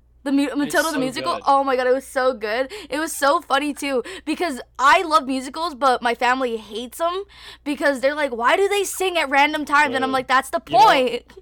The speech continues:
Speaker 1: <laughs>
Speaker 2: F-, F-, Fizzy, I'll, Fizzy, I'll go see a musical with you.
Speaker 1: <gasps> Oh my God, I'm going to the U K just for that. <laughs> We're <laughs>
Speaker 2: Oh my God,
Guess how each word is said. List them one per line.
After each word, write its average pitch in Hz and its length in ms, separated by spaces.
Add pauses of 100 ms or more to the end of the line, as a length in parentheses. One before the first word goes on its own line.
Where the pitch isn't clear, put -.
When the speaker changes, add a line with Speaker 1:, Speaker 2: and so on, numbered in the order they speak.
Speaker 1:
<laughs> 440 300
Speaker 2:
F-, - 140
F-, 208 180
Fizzy, 220 320
I'll, 202 240
Fizzy, 196 320
I'll 156 200
go 143 120
see 139 180
a 120 60
musical 107 400
with - 160
you. - 80
Speaker 1:
<gasps> 605 720 (420)
Oh 294 60
my 285 100
God, 262 120
I'm 262 80
going 262 140
to 277 100
the 254 80
U 247 140
K 240 180
just 233 180
for 240 80
that. 220 260 (340)
<laughs> - 40
We're 302 240
<laughs> 427 320
Speaker 2:
Oh 156 100
my 156 120
God, 151 200